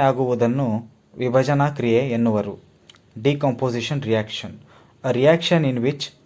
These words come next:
a single substance decomposes to give two or more substances is called as decomposition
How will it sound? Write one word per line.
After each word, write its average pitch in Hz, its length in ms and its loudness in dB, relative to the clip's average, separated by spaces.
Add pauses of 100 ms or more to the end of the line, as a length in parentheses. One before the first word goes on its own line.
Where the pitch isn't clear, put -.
(160)
a - 20 0
single 151 400 2 (100)
substance 127 480 -2 (460)
decomposes 143 800 0 (340)
to 135 80 2 (140)
give 135 180 0 (500)
two 175 140 8
or 165 120 6 (140)
more 143 100 2
substances 123 680 -2 (380)
is 147 200 -4
called 117 280 2
as 165 160 2 (440)
decomposition 123 800 0